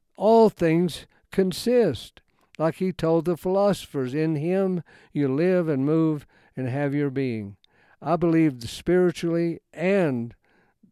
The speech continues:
physically, the earth, the universe, the spirits of angels and men, he put all those together. That, or else it's not true what it says, and it does. "Without him was not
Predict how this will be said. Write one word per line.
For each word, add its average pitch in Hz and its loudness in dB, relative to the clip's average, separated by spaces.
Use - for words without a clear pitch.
physically, 120 0
the 123 -4
earth, 156 2
the 135 -4
universe, 147 0
the 123 -4
spirits 151 -2
of 127 -6
angels 143 -2
and 135 -4
men, 151 -2
he 208 -2
put 170 0
all 160 0
those 156 2
together. 135 -2
That, 147 -4
or 135 0
else 139 -4
it's 147 -6
not 156 -2
true 180 2
what 160 2
it 156 -6
says, 185 -4
and 143 -2
it 131 -6
does. 180 -2
"Without 151 0
him 170 2
was 165 0
not 180 0